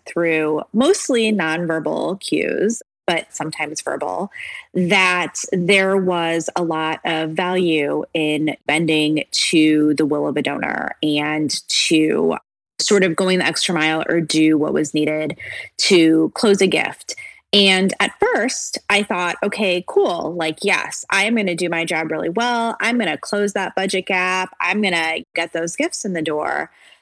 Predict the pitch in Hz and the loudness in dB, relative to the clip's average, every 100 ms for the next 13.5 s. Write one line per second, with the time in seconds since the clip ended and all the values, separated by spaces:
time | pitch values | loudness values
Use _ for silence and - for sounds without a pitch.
0 | _ _ 220 277 339 427 359 330 240 208 | _ _ 0 4 2 4 2 2 4 2
1 | 220 214 180 180 170 175 165 - 160 165 | 2 2 2 2 0 0 -2 -2 -2 0
2 | 165 165 165 - 180 175 185 185 170 160 | 0 0 -2 -2 -2 0 0 0 0 -2
3 | 165 160 156 - 262 302 175 151 - 170 | -2 -2 -2 -2 -4 -2 -2 -2 0 2
4 | 175 170 147 151 175 233 202 151 156 165 | 2 0 0 0 0 2 2 0 -2 -2
5 | 165 185 220 339 - 277 269 180 165 170 | -2 -2 -2 -4 -4 -6 -4 -4 -4 -4
6 | 170 - 160 - - 160 156 139 151 156 | -6 -8 -6 -4 -2 0 0 0 0 -2
7 | 160 _ _ _ _ - 180 - - 262 | -4 _ _ _ _ -2 2 2 4 6
8 | 262 220 202 175 156 - - _ - 165 | 6 6 4 2 -2 -4 -20 _ -2 -2
9 | - - - 262 240 196 160 - - - | -2 -6 0 0 2 0 0 0 0 0
10 | 170 165 160 - 233 214 196 151 - - | 0 0 -2 -2 0 2 2 0 -4 -6
11 | 185 170 160 147 160 - - - 151 175 | -4 -2 -2 0 0 0 -2 -2 -2 0
12 | 208 392 453 220 185 180 170 - - 285 | 2 2 4 4 4 4 0 -2 -2 -2
13 | 196 156 180 - | 0 -2 -4 -10